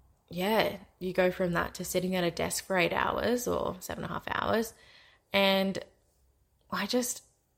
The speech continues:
mentally couldn't do it. It was like, I just felt like I needed to be doing more, and just sitting there and, like, doing my job at the computer didn't feel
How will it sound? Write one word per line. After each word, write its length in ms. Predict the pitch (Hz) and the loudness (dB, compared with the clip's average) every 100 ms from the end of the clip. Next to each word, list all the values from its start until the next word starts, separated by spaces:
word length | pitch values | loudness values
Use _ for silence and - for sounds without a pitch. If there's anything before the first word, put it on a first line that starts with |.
| _ | _
mentally 560 | 190 180 180 - 190 190 | 0 0 0 -2 -2 -2
couldn't 380 | - 165 - | 0 0 0
do 140 | - 67 | -2 -2
it. 140 | - - _ | -2 -6 _
It 200 | 190 - | 2 4
was 240 | 180 180 | 2 2
like, 340 | 180 170 170 - | 2 2 2 0
I 120 | 185 | -4
just 280 | 175 180 - | -4 -8 -2
felt 260 | 170 165 | 0 0
like 360 | 165 165 160 - _ - - - _ - | 0 0 -2 -10 _ -20 -20 -20 _ 0
I 100 | 185 | 2
needed 300 | 180 180 180 | 2 0 0
to 60 | |
be 100 | 180 170 | -2 0
doing 320 | 170 175 170 | 0 0 2
more, 440 | 170 170 202 269 - _ _ _ _ | 2 4 4 0 -6 _ _ _ _
and 420 | - 180 170 170 - _ | -4 -2 -2 -6 -10 _
just 260 | 180 170 - | -6 -4 -2
sitting 280 | 180 175 | -2 -2
there 260 | 175 175 175 | 0 0 0
and, 220 | - 175 | -2 -4
like, 320 | 170 - - - _ _ _ _ _ | -4 -6 -8 -16 _ _ _ _ _
doing 240 | 185 180 | -6 -4
my 120 | 180 185 | -4 -4
job 220 | 185 170 | -4 -4
at 120 | - | -8
the 60 | 185 | -10
computer 500 | 185 175 180 180 170 | -10 -6 -2 0 0
didn't 300 | 170 170 190 | -2 -4 -10
feel 640 | - 165 165 160 175 | -6 -2 0 0 -4